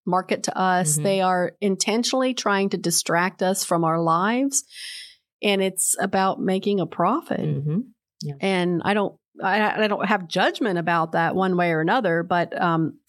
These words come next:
Speaker 1: we need to be aware of it.
Speaker 2: Mm-hmm.
Speaker 1: And if we're, if you find focus slipping, just be aware that they're intentionally taking it. And so the only way to really separate is to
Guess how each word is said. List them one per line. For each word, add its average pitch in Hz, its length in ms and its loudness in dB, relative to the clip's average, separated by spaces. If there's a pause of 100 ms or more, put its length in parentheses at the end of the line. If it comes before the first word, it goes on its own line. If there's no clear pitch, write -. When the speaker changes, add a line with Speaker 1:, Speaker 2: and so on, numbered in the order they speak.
(420)
Speaker 1:
we 196 160 0
need 214 140 0
to 185 60 -4
be 185 100 0
aware 190 440 0
of 165 140 2
it. 156 180 -2
Speaker 2:
Mm-hmm. 170 100 -2
Speaker 1:
And 170 380 0
if 190 180 -2
we're, 190 280 0
if - 120 -4
you 180 60 -2
find 208 320 0
focus 202 320 0
slipping, 190 500 -2 (460)
just 196 160 -6
be 196 80 0
aware 196 320 2
that - 180 -4
they're 185 140 0
intentionally 180 560 0
taking 202 400 0
it. - 140 -8 (480)
And 180 100 0
so 175 140 2
the 170 100 -2
only 208 220 2
way 190 240 0
to 170 60 -2
really 175 440 0
separate 180 540 0
is 151 200 0
to 160 280 0